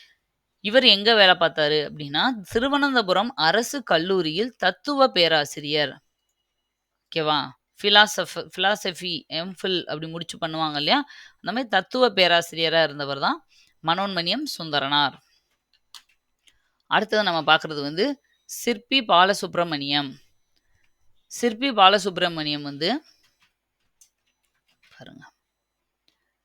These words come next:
சிற்பி பாலசுப்ரமணியம் வந்து பாரதியார் பல்கலைக்கழகத்தில் தமிழ் துறை தலைவரா இருந்தவரு. பாரதியார் யூனிவர்சிட்டி இருக்கு இல்லையா, அதுல தமிழ் துறை தலைவர்னா என்னன்னா, ஹெச் ஓ டியா, தமிழ் டிபார்ட்மெண்ட்டோட ஹெச் ஓ டியா இருந்தவர் தான் சிற்பி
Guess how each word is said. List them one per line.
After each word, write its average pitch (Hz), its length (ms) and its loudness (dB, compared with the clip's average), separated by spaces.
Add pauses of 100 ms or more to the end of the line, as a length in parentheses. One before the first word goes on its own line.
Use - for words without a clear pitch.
(300)
சிற்பி 233 360 -4
பாலசுப்ரமணியம் 170 880 2
வந்து 180 220 -4
பாரதியார் 220 680 4
பல்கலைக்கழகத்தில் 170 1040 -4
தமிழ் 214 440 -2
துறை 165 300 -4
தலைவரா 143 480 -4
இருந்தவரு. 135 480 -8 (880)
பாரதியார் 180 460 6
யூனிவர்சிட்டி 165 560 -4
இருக்கு 151 220 -4
இல்லையா, 220 200 2
அதுல 180 240 2 (180)
தமிழ் 208 360 0
துறை 208 260 2
தலைவர்னா 170 540 2
என்னன்னா, 175 340 -2
ஹெச் 180 240 -4
ஓ 208 80 2
டியா, 170 240 0 (340)
தமிழ் 214 320 -2
டிபார்ட்மெண்ட்டோட 170 800 -2
ஹெச் 190 260 -2
ஓ 214 80 0
டியா 190 220 2
இருந்தவர் 143 400 -6
தான் 202 200 -6 (440)
சிற்பி 214 360 -2